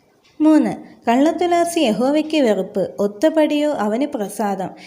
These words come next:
നേരുള്ളവരുടെ നിഷ്കളങ്കത്വം അവരെ വഴി നടത്തും. ദ്രോഹികളുടെ വികടമോ അവരെ നശിപ്പിക്കും.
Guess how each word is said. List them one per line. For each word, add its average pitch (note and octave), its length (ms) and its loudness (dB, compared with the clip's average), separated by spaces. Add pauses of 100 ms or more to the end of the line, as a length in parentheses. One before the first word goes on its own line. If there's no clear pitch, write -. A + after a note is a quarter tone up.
(180)
നേരുള്ളവരുടെ F4+ 680 2
നിഷ്കളങ്കത്വം C4+ 880 -2
അവരെ G#3 280 2
വഴി B3 240 0
നടത്തും. A#3+ 440 -4 (420)
ദ്രോഹികളുടെ C#4+ 680 2
വികടമോ A3+ 540 -2
അവരെ C4 320 0
നശിപ്പിക്കും. A#3+ 680 -4